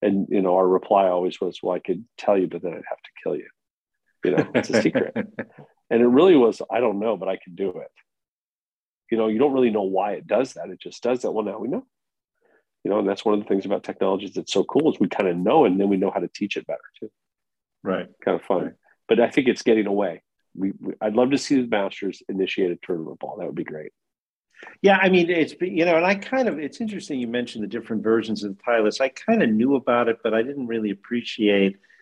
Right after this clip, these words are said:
Speaker 2: how much it was sort of being used. I mean,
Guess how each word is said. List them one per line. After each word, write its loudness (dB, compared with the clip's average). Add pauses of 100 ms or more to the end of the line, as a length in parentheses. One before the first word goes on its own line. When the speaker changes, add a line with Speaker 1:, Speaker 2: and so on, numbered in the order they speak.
(220)
Speaker 2:
how 0
much 0
it -2
was -2
sort 0
of -4
being -2
used. 0
I -4
mean, -2